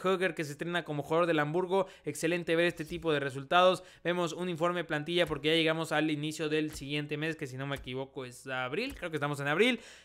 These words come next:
pero leales youtuberos, mientras ven las estadísticas de en la competencia, en la Copa Alemana y en la Bundesliga de los jugadores, recordando que tuve que simular la mitad de la temporada para empezar el modo carrera como lo planeamos al inicio del modo carrera, lo pueden ver en el primer episodio. En este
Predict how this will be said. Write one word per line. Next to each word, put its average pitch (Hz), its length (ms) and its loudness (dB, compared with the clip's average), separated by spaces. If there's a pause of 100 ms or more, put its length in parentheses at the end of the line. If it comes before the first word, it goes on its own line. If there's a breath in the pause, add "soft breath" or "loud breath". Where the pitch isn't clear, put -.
(100)
pero 226 300 8
leales 196 340 6
youtuberos, 185 420 4
mientras 160 300 2
ven 185 220 0
las 175 200 2 (160)
estadísticas 170 580 2
de 156 80 4
en 160 80 0
la 147 160 2
competencia, 160 520 -2
en 147 80 0
la 143 80 -2
Copa 156 220 0
Alemana 160 360 0
y - 20 0
en 151 80 -2
la 143 80 0
Bundesliga 151 440 0
de 156 40 0
los 139 140 -4
jugadores, 165 640 0 (220 loud breath)
recordando 151 400 2
que 147 100 -2
tuve 151 240 0
que 151 80 -12
simular 147 360 -2
la 151 80 0
mitad 143 200 -4
de 151 60 2
la 143 80 0
temporada 151 380 -2
para 143 120 -2
empezar 131 240 0
el 143 60 0
modo 143 220 0
carrera 147 360 0
como 139 260 -4
lo 131 200 -4
planeamos 147 560 -2
al 135 140 -6
inicio 135 220 -8
del 135 80 -6
modo 156 140 -2
carrera, 202 260 2
lo 196 120 2
pueden 143 160 -4
ver 139 120 -2
en 139 60 -8
el 135 180 -8
primer 139 260 -6
episodio. 202 540 2 (720 loud breath)
En 254 180 2
este 196 540 6